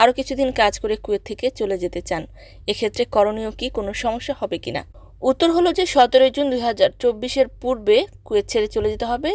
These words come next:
যারা সাধারণ ক্ষমায় যেতে চান। তবে যদি সকল প্রক্রিয়া সম্পন্ন হয়ে থাকে, অবশ্যই খেয়াল রাখতে হবে সকল প্রক্রিয়া সম্পন্ন হোক অথবা না হোক, যে কোনো ধরনের অবৈধ প্রবাসীদের অভিযানে যদি ধরা পড়া হয় বা চেকিংয়ে আটক করা হয়, তবে তাদেরকে অবৈধ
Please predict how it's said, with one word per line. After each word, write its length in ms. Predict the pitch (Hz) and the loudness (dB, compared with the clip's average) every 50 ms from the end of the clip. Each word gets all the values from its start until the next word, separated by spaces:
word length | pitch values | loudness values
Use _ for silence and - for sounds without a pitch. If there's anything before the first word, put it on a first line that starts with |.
| 381 - | 2 2
যারা 160 | 226 202 208 - - | 4 4 2 2 -2
সাধারণ 260 | 202 190 214 208 202 - | -2 -2 -2 -4 -4 -6
ক্ষমায় 240 | - 233 269 294 254 208 | -6 -4 -4 -4 -4 -6
যেতে 160 | 190 - 175 - | -8 -8 -8 -8
চান। 120 | 175 - - - - - - - - - | -8 -8 -10 -14 -20 -20 -20 -20 -4 0
তবে 220 | 208 196 180 196 220 247 226 - | 2 2 4 4 2 2 2 0
যদি 160 | 208 190 208 - - | 0 0 0 -2 -4
সকল 220 | 214 202 - 214 202 - | -4 -2 -2 -4 -4 -2
প্রক্রিয়া 280 | - 214 214 208 208 208 - | -4 -4 -4 -4 -6 -6 -6
সম্পন্ন 300 | 226 214 214 - 214 220 226 233 | -8 -8 -8 -8 -8 -8 -8 -8
হয়ে 140 | 240 240 - 254 | -8 -6 -6 -6
থাকে, 200 | 247 - 311 359 - - - - - - - - - | -4 -2 -2 -2 -2 -4 -10 -16 -16 -16 0 2 4
অবশ্যই 300 | 220 247 254 - 294 269 - | 4 4 2 0 -2 -4 -2
খেয়াল 200 | - 262 226 202 196 196 | 0 2 2 2 2 2
রাখতে 200 | 190 196 - - 214 214 | -2 -2 -4 -6 -6 -4
হবে 180 | 214 220 277 392 - - - - - - - - | 0 2 0 0 0 -6 -16 -18 -18 -16 -6 -2
সকল 260 | - 254 240 - 294 302 - - | 0 0 2 2 2 2 4 2
প্রক্রিয়া 300 | 254 247 - 247 262 247 - - | 2 2 4 2 2 2 2 -2
সম্পন্ন 340 | 233 214 226 - 233 240 247 247 | -4 -4 -4 -6 -6 -4 -2 -2
হোক 120 | 269 269 269 - - - - - - - | 0 -2 -2 -4 -10 -20 -20 -4 -4 -2
অথবা 240 | 214 - 214 208 208 202 | -2 -2 -4 -6 -4 -2
না 80 | 196 196 202 233 | -4 -4 -2 -2
হোক, 120 | 269 320 - - - - - - - - | -4 -4 -4 -10 -16 -16 -16 -16 -8 2
যে 80 | - 247 262 - | 4 4 4 4
কোনো 160 | - 277 294 285 277 | 2 2 2 2 2
ধরনের 240 | 254 262 262 254 247 220 214 | 2 0 0 0 2 0 0
অবৈধ 220 | 208 220 226 - 247 - | 0 0 -2 -2 -2 0
প্রবাসীদের 500 | - 208 196 214 - - 202 202 240 349 - - - - - - - - | 0 -2 -4 -4 -6 -8 2 4 4 4 4 -2 -14 -20 -20 -6 -2 0
অভিযানে 360 | 240 233 277 262 302 302 302 285 285 | 0 2 2 2 4 4 4 2 0
যদি 140 | 254 247 233 - | -2 -4 -6 -4
ধরা 200 | 196 214 202 208 208 - | -2 0 2 2 2 2
পড়া 180 | 190 208 220 233 233 | 2 2 2 2 0
হয় 180 | 226 208 220 302 381 - - - - - - - - | 0 0 0 0 -2 -4 -12 -20 -20 -20 -20 -4 0
বা 80 | 185 185 - | 0 0 0
চেকিংয়ে 360 | - 214 202 - 208 214 214 - - | -2 -4 -4 -4 -4 -2 -2 0 0
আটক 200 | 202 - 247 240 - - | 0 0 -2 -2 0 2
করা 140 | 196 190 190 202 | 2 2 2 0
হয়, 140 | 220 247 311 - - - - - - - - - - | -2 -2 -2 -4 -10 -20 -20 -20 -20 -20 -2 2 4
তবে 140 | 269 285 302 - | 4 6 6 6
তাদেরকে 280 | 311 311 311 294 320 294 254 240 | 6 6 4 4 6 8 8 8
অবৈধ 260 | 233 226 262 269 - | 8 6 2 2 2